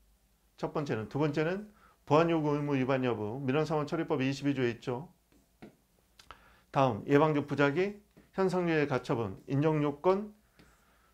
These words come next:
사건 성숙성, 보충성. 특히 보충성이 문제가 되죠. 어, 법정 항고 소송과 집행정지로 권리구제가 가능하지 않은 경우입니다. 체크된 것만,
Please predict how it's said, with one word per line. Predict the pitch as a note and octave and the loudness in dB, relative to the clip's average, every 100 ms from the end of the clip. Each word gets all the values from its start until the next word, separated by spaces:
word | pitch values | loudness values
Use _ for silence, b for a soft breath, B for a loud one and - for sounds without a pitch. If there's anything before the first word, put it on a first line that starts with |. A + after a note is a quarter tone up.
| b _ _ - _ _ - - - _ - _ | b _ _ -20 _ _ -20 -20 -20 _ -20 _
사건 | - F3+ F#3 F3 | -4 0 2 2
성숙성, | F3+ E3+ E3 C#3+ B2 G2 D#2+ - _ - _ - - - - - | 2 2 0 -2 -4 -4 -8 -20 _ -20 _ -20 -20 -20 -20 -4
보충성. | C3+ C#3 D3+ C#3 A#2+ F2 E2 _ _ _ _ _ - | -4 -2 -4 -4 -4 -6 -12 _ _ _ _ _ -8
특히 | F3 F#3 | -2 0
보충성이 | C#3+ C#3+ F3 F3+ E3 | 0 0 2 4 4
문제가 | C#3 D3+ C3+ | 2 2 2
되죠. | A#2+ C#3 F#3 - b b b b - | -2 -4 -8 -14 b b b b -6
어, | A#2 A2+ | -4 0
법정 | D3 C#3+ E3+ | 0 4 4
항고 | E3+ F3 F3+ | 6 6 4
소송과 | F3+ D#3+ E3 D3 B2 | 4 0 2 4 4
집행정지로 | C3 E3 D#3 D3+ C#3+ C#3 | 0 -2 0 0 0 2
권리구제가 | C#3+ D3 C#3 D3+ C#3+ D#3+ F3 | 2 2 2 4 4 4 2
가능하지 | E3+ C#3 C#3+ C3+ | 2 0 2 2
않은 | A#2+ B2+ | 2 0
경우입니다. | A#2+ B2 A#2 G2+ G2+ C3 F3 b b b b - | -2 -2 -2 -6 -8 -12 -16 b b b b -4
체크된 | - A#3 - A#3+ A3 G#3+ G3+ | -2 -2 2 6 6 6 4
것만, | F#3+ F#3 F#3+ F#3 | 0 0 -2 -4